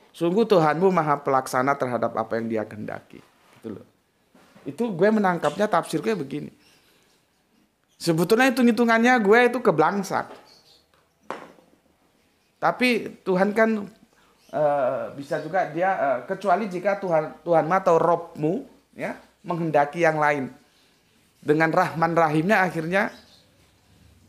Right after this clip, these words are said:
mungkin dengan melihat ada amalan-amalan lain kita yang itu menjadi pertimbangan, yang memang hitung-hitungannya seharusnya keblangsak, tapi alhamdulillah terselamatkan.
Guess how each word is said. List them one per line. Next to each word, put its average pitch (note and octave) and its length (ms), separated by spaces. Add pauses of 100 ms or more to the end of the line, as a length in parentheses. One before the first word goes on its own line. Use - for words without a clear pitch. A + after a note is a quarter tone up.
(140)
mungkin C#3 880
dengan D3 400
melihat C#3+ 320
ada D3+ 560
amalan-amalan C#3 800
lain C3+ 240
kita E3+ 480
yang C#3+ 160
itu C3 160
menjadi C3 320
pertimbangan, C3 640 (880)
yang E3 240
memang D3+ 560
hitung-hitungannya D#3+ 800
seharusnya D3 400
keblangsak, C3 640
tapi D3 240
alhamdulillah B2+ 640 (1300)
terselamatkan. A2+ 880